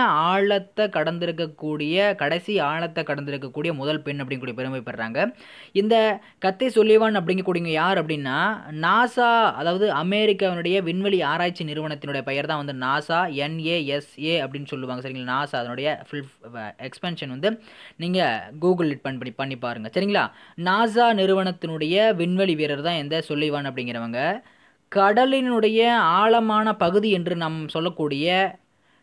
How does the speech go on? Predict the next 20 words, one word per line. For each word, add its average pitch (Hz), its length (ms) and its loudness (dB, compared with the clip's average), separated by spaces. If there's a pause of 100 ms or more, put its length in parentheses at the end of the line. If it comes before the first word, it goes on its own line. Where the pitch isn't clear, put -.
(160)
சேலஞ்சர் 240 800 4 (480)
டீப், 170 440 2 (320)
சரிங்களா? 156 380 -2 (400)
சேலஞ்சர் 208 760 2 (220)
டீப் 190 360 0
அப்படிங்கக்கூடியதான் 147 1040 -2 (360)
கடலினுடைய 160 600 0 (220)
மிக 147 300 -4 (120)
ஆழமான 160 520 0
பகுதி. 131 320 -6
அந்த 196 480 0 (100)
பகுதியை 196 600 2
அடைந்த 147 400 -2
முதல் 160 380 -4
பெண்மணி 139 320 -6
தான் 170 120 -2
இந்த 151 140 -4
சுல்லிவான் 156 480 -4
அப்படிங்கக்கூடியவங்க. 127 680 -8
சரிங்களா? 170 320 0